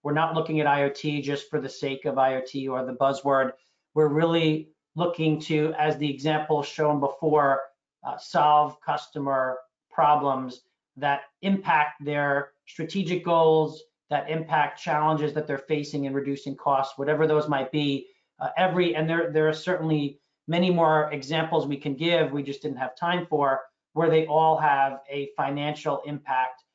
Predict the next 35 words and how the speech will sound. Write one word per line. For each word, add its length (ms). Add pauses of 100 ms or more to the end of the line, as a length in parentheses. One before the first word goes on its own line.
(220)
uh, 240
or 240
a 40
defined 440
impact 440
to 100
the 120
organization 840 (340)
that 140
was 140
agreed 280
upon 360
early 340
in 80
the 60
process. 680 (760)
And 120
that's 220
where 460 (220)
that 200
first 320
phase 280
comes 300
in, 300 (360)
which 200
we 140
call 380
the, 340
uh, 220
the 120
introduction 520
and 100
proof 240
of 100
value, 600